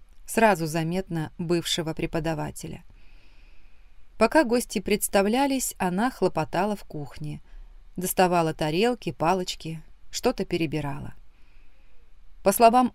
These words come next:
Анны, из-за больной спины её мать почти не выходила из дома. Поясница у Мадзако действительно была согнута, однако движения были точными,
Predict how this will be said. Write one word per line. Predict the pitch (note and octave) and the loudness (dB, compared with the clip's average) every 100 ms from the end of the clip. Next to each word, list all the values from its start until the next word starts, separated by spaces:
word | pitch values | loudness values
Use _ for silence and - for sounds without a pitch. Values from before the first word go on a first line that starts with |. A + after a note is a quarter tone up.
| - | 0
Анны, | B3+ D4 B3 E3+ D3+ D3+ - - - - | 2 4 2 0 -2 -8 -14 -18 -16 -4
из-за | G3+ G3 | 2 4
больной | G3 G#3 A3+ A3 | 6 4 4 0
спины | - - G3+ G3+ B3 B3+ | -2 0 2 2 2 0
её | - F#3 F#3+ F#3+ | 0 0 2 2
мать | F#3 G3 G3+ - - | 2 0 -2 -6 -2
почти | G3 F#3+ - - B3+ | -2 0 -4 0 0
не | A#3+ | 2
выходила | G3+ - G3 E3+ F#3+ | 0 0 0 2 0
из | F#3 F3+ D#3 | 0 -4 -6
дома. | D3 D3 C#3+ - - - - - - - - - - - - | -6 -6 -8 -10 -16 -20 -20 -20 -20 -20 -20 -20 -20 -14 2
Поясница | G3+ G3+ F#3+ G3+ A3+ G#3+ - F#3+ - | 6 6 2 2 2 0 -2 -2 0
у | |
Мадзако | F#3+ F3+ E3+ F3 F#3+ - F3+ | 0 0 0 2 2 2 -2
действительно | E3+ F3 F#3+ - G3 G#3+ G3 E3 D#3+ | 0 0 0 -2 -2 -2 -2 -4 -4
была | D#3 E3 E3 E3 | -4 -2 -2 -4
согнута, | - A3+ E3 D3 - C#3 - - - - - - - - | -2 -2 -2 -6 -8 -10 -12 -16 -20 -20 -20 -20 -20 -2
однако | G3+ G#3 E4 D4 | 2 4 2 2
движения | G#3 G#3 F#3 G3+ C4+ C#4 B3+ | 0 0 2 2 2 2 2
были | F#3 G#3+ A#3 A#3+ - | 2 0 2 0 0
точными, | F#3 F3 - E3 E3 D#3+ D#3+ | 2 2 0 -6 -6 -6 -8